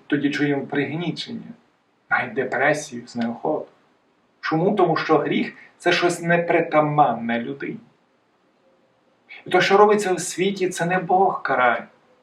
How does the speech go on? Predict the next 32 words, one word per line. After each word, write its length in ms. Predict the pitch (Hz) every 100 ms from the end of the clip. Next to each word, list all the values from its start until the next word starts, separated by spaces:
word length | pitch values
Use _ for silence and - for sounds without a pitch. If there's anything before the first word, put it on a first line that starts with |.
| _ _ _ _ -
Це 160 | 165
людина 400 | 160 165 196 196
так 200 | 190 202
своїми 420 | - 226 180 180
гріхами 560 | 175 156 151 180 202 180
накопичує 720 | 165 165 156 - - - 151
це 180 | 147 143
зло 160 | 139 -
у 60 |
світі, 380 | - - 139 135
що 160 | - 147
це 180 | 156
зло 460 | 151 147 156 - - - - - _ _ _ _ _ _ _
діє 320 | 135 139 123 117
на 100 | 120
людину. 420 | 127 - - - - _ _ _ _ - - -
Тому 160 | 160 185
в 60 | 180
світі, 320 | - 202 196
на 120 | 170
світі 300 | - 185 175
була 180 | 165 160
важливість 600 | 156 151 170 170 151 -
присутність 600 | 311 - 156 160 156 -
святості, 720 | - 151 147 - 120 - - - _ _ _ _ -
святих 580 | - 143 143 151 147
великих 560 | 131 131 156 214 - -
і 40 |
святості 520 | 151 156 143 143 139 -
кожного 460 | 127 127 - -
з 120 | -
нас. 300 | - - -